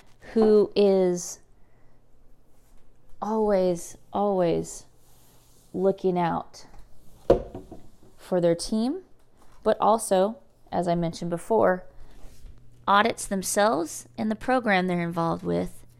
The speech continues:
making sure that things are done correctly.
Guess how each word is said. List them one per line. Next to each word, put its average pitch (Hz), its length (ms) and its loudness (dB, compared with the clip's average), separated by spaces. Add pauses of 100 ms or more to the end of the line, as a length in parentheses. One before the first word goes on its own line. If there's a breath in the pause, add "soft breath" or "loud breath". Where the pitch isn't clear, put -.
(760 soft breath)
making 196 380 -6
sure 196 640 -4 (1200)
that - 180 -12
things 180 260 -6
are 170 60 -4
done 156 180 -8
correctly. - 560 -16